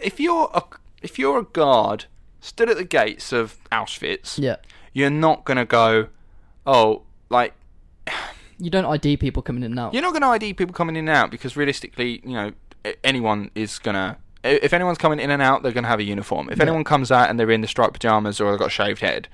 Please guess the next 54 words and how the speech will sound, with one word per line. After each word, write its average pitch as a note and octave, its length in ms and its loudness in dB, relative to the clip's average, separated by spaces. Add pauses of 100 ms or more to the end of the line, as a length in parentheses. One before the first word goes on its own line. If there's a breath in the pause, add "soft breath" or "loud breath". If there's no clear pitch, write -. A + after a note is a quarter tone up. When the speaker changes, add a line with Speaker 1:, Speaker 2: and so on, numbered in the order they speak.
Speaker 2:
Yeah. D3 200 4
Speaker 1:
you're B2 100 0
gonna G#2 180 2
fucking G2+ 260 -4
shoot F#2+ 200 -4
'em. C2+ 180 -14
Speaker 2:
Yeah. C#3+ 220 -2 (160)
Speaker 1:
Like, - 160 -4
they're A2 100 0
not, A2+ 240 -6
they're A#2+ 120 -2
not, A2 240 -4 (440)
y-, D3+ 400 -10 (580 loud breath)
yeah, F#2 240 0 (120)
but D3+ 160 6
to D3 80 -6
dress F3+ 220 4
up - 160 4
in D3 100 2
the C3+ 100 2
outfit, A#2+ 480 2 (280 loud breath)
particularly F3+ 400 0
Speaker 2:
Yeah. F3 60 6
Speaker 1:
a - 40 6
high-ranking D3+ 480 2
officer, - 480 0
you D3 160 0
Speaker 2:
Yeah. B2 80 2
Speaker 1:
wouldn't B2+ 160 0
even A2 240 -6
bat G2+ 180 2
an G2 60 -4
eyelid F#2 320 -4
at - 80 -2
Speaker 2:
And C#3+ 100 2
Speaker 1:
it. B2+ 40 0
It's - 100 -4
Speaker 2:
steal B2+ 160 -2
Speaker 1:
like, B2 80 0
Speaker 2:
the F3 60 10
Speaker 1:
"Oh, C#3 100 10
uh, B2+ 120 0
Speaker 2:
personal B2 220 2
Speaker 1:
yes, C#3+ 220 0
of D3 140 -4
Speaker 2:
<laughs> - 60 0
Speaker 1:
course." C#3 200 4
Speaker 2:
balls. D3+ 420 0
Speaker 1:
And C#3 100 -6
that's D#3 140 -6
how E3+ 80 -6
they F3 80 -10
got F3 160 -6
out. E3 280 -2